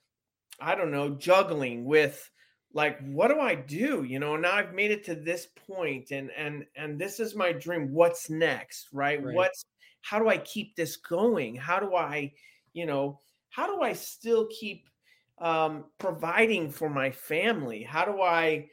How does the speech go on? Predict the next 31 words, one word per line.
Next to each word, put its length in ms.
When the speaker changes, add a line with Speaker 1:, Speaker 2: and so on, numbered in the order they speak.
Speaker 1:
how 240
do 140
I, 320
my 280
own 280
self, 800
mental 720
being, 380
how 260
do 140
I, 320
how 120
do 120
I 80
keep 400
providing 720
for 200
that? 360
Right? 240
And 100
that's, 220
Speaker 2:
Mm-hmm. 140
Speaker 1:
that's 160
a 80
really 440
tough 460
kind 240
of 260
position 640
is, 300
is 320